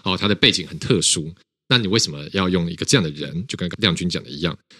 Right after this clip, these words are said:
啊？但是这柯文哲就导到说，不要打压中配，不要歧视他们啊，啊，就跟之前民众党的事件，对不对？那大家质疑的是说，哎，例如说你的这个中评委啊，他这个去年才被拉皮条，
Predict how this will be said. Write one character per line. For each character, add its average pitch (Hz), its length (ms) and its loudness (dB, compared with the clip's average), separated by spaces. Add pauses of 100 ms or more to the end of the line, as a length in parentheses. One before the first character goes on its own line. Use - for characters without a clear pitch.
(120)
啊？ 98 100 0
但 98 140 4
是 95 60 0
这 113 120 -2
柯 - 160 -2
文 87 80 0
哲 78 100 -4
就 90 120 0
导 - 200 -6
到 90 140 -6
说， 95 160 -6
不 - 120 -2
要 180 60 2
打 131 140 0
压 151 80 4
中 196 180 6
配， 214 160 8 (680)
不 - 60 2
要 180 60 6
歧 - 140 10
视 190 100 10
他 196 140 8
们 208 100 8 (640)
啊， 104 240 0
啊， 120 80 0
就 127 80 2
跟 131 140 4
之 143 160 6
前 92 280 6
民 110 180 -2
众 120 200 2
党 80 320 -2
的 123 100 6
事 123 180 6
件， 92 240 6 (400)
对 123 100 6
不 - 20 6
对？ 107 220 6 (240)
那 185 80 4
大 170 100 6
家 165 60 6
质 120 160 8
疑 120 60 8
的 127 60 8
是 - 100 6
说， 143 160 8
哎， 220 200 8 (160)
例 156 140 6
如 135 60 8
说 147 140 6
你 127 120 6
的 104 120 4
这 156 100 6
个 127 100 4
中 180 240 6
评 135 280 4
委 120 220 4 (340)
啊， 151 220 6
他 180 160 8
这 - 200 0
个 160 120 4
去 190 300 10
年 107 240 6
才 117 200 4
被 120 380 6
拉 147 160 6
皮 117 180 0
条， 87 300 -2